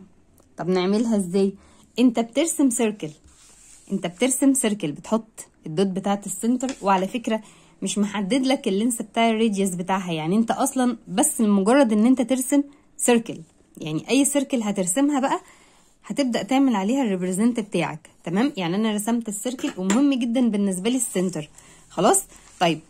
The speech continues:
بعد كده هتبدأ تبص على الفراكشنز اللي قدامك دي. هم، أنا محتاجة أعمل one fourth وان ايتس وان هاف وان ايتس. تمام؟ خد بالك إن السم بتاع الفراكشنز دي، لو أنت جمعت الفراكشنز دي كلها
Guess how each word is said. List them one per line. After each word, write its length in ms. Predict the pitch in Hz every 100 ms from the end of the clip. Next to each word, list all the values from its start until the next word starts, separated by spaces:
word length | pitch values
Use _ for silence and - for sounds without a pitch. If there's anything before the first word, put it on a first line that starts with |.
| -
بعد 220 | 226 233
كده 320 | 226 220 226 226 - _ _
هتبدأ 380 | - 415 330 214
تبص 340 | 214 302 -
على 180 | 202 180
الفراكشنز 640 | 190 214 262 - 254 214
اللي 160 | 196 180
قدامك 400 | 165 175 240 226
دي. 280 | 170 170 165 - - - -
هم، 120 | 220 - - -
أنا 120 | 202
محتاجة 340 | 202 - 240
أعمل 340 | 247 233 214 -
one 260 | 185 233 240
fourth 440 | - 226 277 277
وان 340 | 202 185 214 226
ايتس 460 | 220 233 269 -
وان 320 | 208 185 214 233
هاف 540 | 220 233 277 302 -
وان 280 | 196 233 247
ايتس. 360 | 196 180 180 - - _ _ _
تمام؟ 260 | - 202 320 - - -
خد 180 | - 170
بالك 360 | 233 339 - 208
إن 140 | 196
السم 560 | 180 - - 269 285 208
بتاع 200 | 202 240
الفراكشنز 600 | 233 202 247 - 208 185
دي، 160 | 170
لو 160 | 226 226
أنت 180 | 302 320
جمعت 440 | 190 202 240 233
الفراكشنز 580 | 190 - 196 247 247 208
دي 180 | 180 226
كلها 340 | 233 208 311